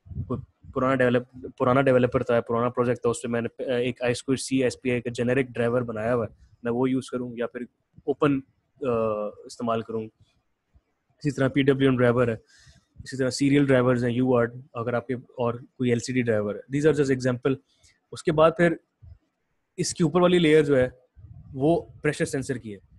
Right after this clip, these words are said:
एसपीआई आई स्क्वायर सी driver एक generic एसपीआई आई स्क्वायर सी driver है, जिस पे, अ, आप कोई भी एसपीआई आई स्क्वायर सी का sensor लगाएं, तो ये वाला driver काम करेगा। लेकिन अब मैं एक level ऊपर गया हूँ,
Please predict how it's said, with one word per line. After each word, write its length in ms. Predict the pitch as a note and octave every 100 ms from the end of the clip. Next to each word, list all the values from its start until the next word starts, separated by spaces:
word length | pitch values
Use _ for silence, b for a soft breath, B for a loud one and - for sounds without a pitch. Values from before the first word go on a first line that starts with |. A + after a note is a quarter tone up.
| _ _ _ - - -
एसपीआई 480 | C#3 - G3+ G3 G3
आई 140 | F3
स्क्वायर 220 | F3 F#3+
सी 140 | F3+ F3
driver 260 | D#3 D#3
एक 80 | E3
generic 420 | C3 C#3+ D3+ D#3
एसपीआई 380 | C#3+ - D#3 D3
आई 140 | C3
स्क्वायर 200 | B2+ C#3
सी 120 | - C3+
driver 320 | B2 A#2+ C3
है, 60 |
जिस 120 | A#2+ -
पे, 480 | C#3 C#3 C3+ C3
अ, 580 | A#2+ A#2+ C3 A#2 A#2 A#2 A#2+
आप 160 | A#2+ -
कोई 220 | D3+ F3+
भी 180 | F#3 E3
एसपीआई 600 | C#3 - - D#3 D3+ D3+
आई 180 | C3+ C3
स्क्वायर 180 | D3+
सी 200 | C3+ D3+
का 360 | C#3+ C#3+ C#3 C3+
sensor 340 | C3+ C3+ C#3+
लगाएं, 300 | C#3 B2+ B2+
तो 380 | C3+ C#3 C#3 C3+ _ A#2+
ये 200 | A2+ C#3
वाला 220 | C#3 C3+
driver 300 | C3 B2 B2+
काम 240 | B2 A#2 A#2
करेगा। 280 | A2+ G#2+
लेकिन 200 | G#2+ A#2
अब 100 | C3 C3+
मैं 120 | C#3
एक 180 | D3 C#3+
level 260 | C3+ C#3
ऊपर 220 | C3 E3 D#3
गया 120 |
हूँ, 100 | C3